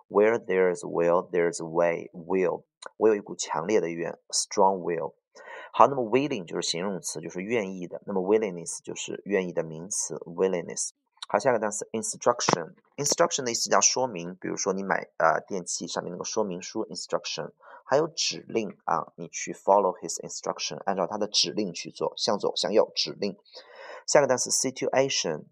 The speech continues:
叫做，啊，情况，但是往往它的准确意思叫做形势局势。比如说最近一段时间美国的形势并不是特别稳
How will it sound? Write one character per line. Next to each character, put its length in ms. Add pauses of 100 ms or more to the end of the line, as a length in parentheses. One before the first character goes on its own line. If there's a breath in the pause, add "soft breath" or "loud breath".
叫 220
做， 460
啊， 520
情 320
况， 300 (180)
但 160
是 140
往 160
往 100
它 80
的 100
准 200
确 160
意 20
思 140
叫 120
做 80
形 360
势 260
局 180
势。 160
比 80
如 60
说 100
最 160
近 200
一 20
段 160
时 140
间 100
美 140
国 120
的 80
形 220
势 160
并 160
不 60
是 100
特 80
别 100
稳 240